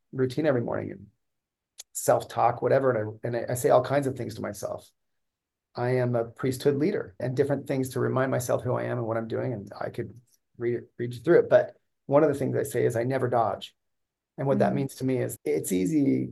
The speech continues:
Speaker 1: to, it's bedtime. I could help, or I could be really busy 'cause I'm a busy C E O.
Speaker 2: Mm-hmm.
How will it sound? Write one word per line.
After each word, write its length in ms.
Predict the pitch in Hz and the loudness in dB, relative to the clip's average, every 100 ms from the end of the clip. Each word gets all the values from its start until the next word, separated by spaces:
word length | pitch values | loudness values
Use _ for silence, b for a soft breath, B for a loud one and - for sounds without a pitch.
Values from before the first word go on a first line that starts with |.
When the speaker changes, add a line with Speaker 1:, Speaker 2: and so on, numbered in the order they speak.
| - | -8
Speaker 1:
to, 480 | - 135 127 120 - _ _ _ _ _ _ _ _ - | 0 4 4 4 -6 _ _ _ _ _ _ _ _ -2
it's 160 | 131 | 2
bedtime. 720 | 123 139 135 131 135 127 123 - _ _ _ _ _ _ - | 6 6 6 0 2 0 -4 -10 _ _ _ _ _ _ -4
I 120 | 135 | -2
could 160 | 123 120 | 0 0
help, 440 | 117 139 127 - - | 4 6 4 2 4
or 220 | 147 147 | 8 10
I 80 | 139 | 8
could 180 | 135 123 | 4 0
be 160 | 123 | 0
really 240 | 127 127 120 | 2 2 4
busy 320 | 131 131 123 | 2 0 0
'cause 140 | 120 | -4
I'm 160 | 120 117 | -4 -4
a 40 | |
busy 260 | 110 123 113 | 0 0 0
C 220 | 107 127 - | -4 -4 -2
E 60 | |
O. 280 | 101 80 - _ _ _ _ _ _ 220 | -2 -2 -8 _ _ _ _ _ _ -6
Speaker 2:
Mm-hmm. 340 | 214 208 208 | -2 -2 -2